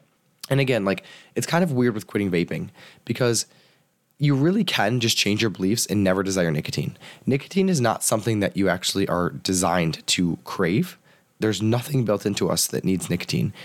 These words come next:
That's a learned craving. So when it comes to nicotine, because it's a substance we don't need in our lives,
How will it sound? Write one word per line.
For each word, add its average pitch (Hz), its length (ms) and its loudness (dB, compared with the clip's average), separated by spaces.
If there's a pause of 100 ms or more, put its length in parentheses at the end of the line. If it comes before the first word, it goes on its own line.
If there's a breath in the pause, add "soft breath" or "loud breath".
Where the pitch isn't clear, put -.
That's - 220 -2
a 117 120 2
learned 98 500 0 (180)
craving. 98 480 -2 (460 loud breath)
So 113 200 2
when 117 180 2
it - 60 -4
comes 147 220 0
to 131 80 0
nicotine, 117 320 0
because 101 220 -2
it's 104 160 -2
a - 20 0
substance - 400 -2
we 104 100 2
don't 92 260 0
need 98 220 2
in 104 80 -4
our 85 120 2
lives, 90 400 0